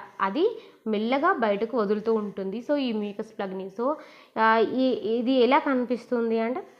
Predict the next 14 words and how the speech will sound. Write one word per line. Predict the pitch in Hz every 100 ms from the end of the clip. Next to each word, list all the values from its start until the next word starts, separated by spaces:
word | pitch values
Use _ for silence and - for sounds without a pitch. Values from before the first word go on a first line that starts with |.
| _ _ _
ఆ, | 208 214 214 - -
కొంచెం | 233 226 208
వైట్‌గా, | 202 202 214 247 349 466 - -
అలాగే | 214 208 214
పసుపులాగా | 214 208 208 - 254 233 220 226
లేదా | 202 202 202
గులాబీ | 185 220 220 208
పింక్, | 220 220 208 214 226 - - - - 208
అలా | 208 208
కొంచెం | 208 220 214
బ్లడ్ | 185 202 190
లాగా, | 233 226 302 - -
ఆ, | 208
ఉంటుందన్నమాట. | 202 202 196 202 196 196